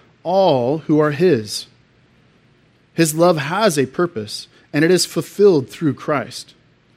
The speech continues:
Seeing this gospel love is what enables us to love in a selfless manner.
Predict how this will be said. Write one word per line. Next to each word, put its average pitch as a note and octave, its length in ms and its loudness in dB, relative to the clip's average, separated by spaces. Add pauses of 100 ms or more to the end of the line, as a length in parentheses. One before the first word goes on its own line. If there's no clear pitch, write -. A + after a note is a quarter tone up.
(460)
Seeing A3 420 2
this E3+ 180 2
gospel E3 420 -2
love D#3+ 240 2
is C#3 100 -4
what D#3+ 220 0
enables E3+ 640 0
us C3+ 240 -2
to - 220 -6
love C#3 420 0
in D#3 80 -2
a E3+ 80 2
selfless C3 540 -4
manner. B2+ 420 0